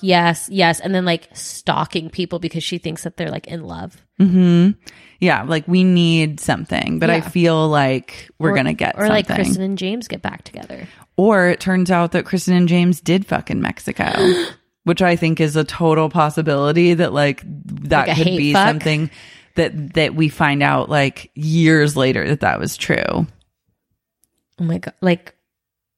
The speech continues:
Speaker 1: yeah. I don't put it past him, but I also just don't think, like, I think it's because, like, James didn't want to. <laughs> Like, I don't think it's Kristen saying no. I think it's James saying no.
Speaker 2: Yeah. I don't know, like, what it, the vi-,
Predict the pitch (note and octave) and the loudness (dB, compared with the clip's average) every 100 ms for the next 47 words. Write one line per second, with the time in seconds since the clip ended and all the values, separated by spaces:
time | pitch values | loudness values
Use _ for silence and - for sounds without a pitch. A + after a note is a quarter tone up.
0 | E3+ E3 D#3+ G3+ - - _ _ _ _ | -10 -4 0 0 -2 -10 _ _ _ _
1 | _ _ _ - - C4+ A4+ - E4 D#4+ | _ _ _ -20 -2 0 0 0 2 2
2 | G3+ A3 G3+ - C#4+ B3 A#3 A#3 B3+ C#4+ | 2 0 0 0 2 4 4 2 0 2
3 | F4 - - A3+ G3+ - - G3+ F#3+ - | 2 0 0 0 0 -4 -4 -2 -2 0
4 | G3+ E3+ - - - - A3 C#4 D4 D#4 | 0 0 -4 -18 -20 -4 0 0 0 0
5 | C#4 B3+ A#3+ G3+ - - _ _ F3+ E3+ | 0 2 2 0 -2 -12 _ _ -14 -4
6 | F3+ F3 E3+ E3 - - - C2 A1+ - | 0 2 2 0 -6 -10 -10 -10 -12 -14
7 | - - - _ _ _ _ - - D4+ | -14 -14 -18 _ _ _ _ -14 -4 -2
8 | D4 D#4+ E4 C5 C5 - - B3 - B3+ | 0 0 2 0 0 -2 0 0 0 -2
9 | A#3+ - D#4 D#4+ E4 F4 D#4 - B3 B3+ | -2 -2 -2 -2 -2 2 2 0 0 -2
10 | - - F3 D3+ F3 - B2+ G2+ G2 D2 | -4 -4 -4 -4 -8 -10 -10 -12 -14 -12
11 | G#3 F#3 F#3 D#3+ C3 C3 - - F#3 A#3+ | -8 0 2 2 0 -4 -6 -2 0 2
12 | C4 A3+ F#3+ E3 E3 E3 D#3 D3 - E3 | 4 2 0 -2 0 0 2 -2 -6 -4
13 | D#3+ D3 C3+ C3+ C3+ | -2 0 2 2 0